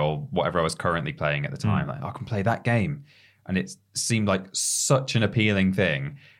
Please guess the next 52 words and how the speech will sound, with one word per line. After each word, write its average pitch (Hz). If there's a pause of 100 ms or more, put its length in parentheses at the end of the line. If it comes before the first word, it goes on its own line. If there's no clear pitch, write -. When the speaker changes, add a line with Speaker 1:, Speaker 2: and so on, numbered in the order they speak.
Speaker 1:
And 98
then 104
you 107
get 117
home 104
and 95
I, 139
I 151
might 175
still -
have 90
played 78
it, 80
or 95
I 87
just 82
might 80
not. 76
And 101
Speaker 2:
Yeah. 95
Speaker 1:
that 90
kind 90
of 80
says 82
it 85
all, 78
that, 73
like, 76 (240)
when 110
you're 107
sitting 92
there 82
and, 80 (140)
you 87
know, 78
you 87
don't 95
have 85
it 85
in 80
front 87
of 78
you 73
and 73
you, 73
you're 76
like, 76
"Oh, 95
that 101
would 107
be 87
great." 78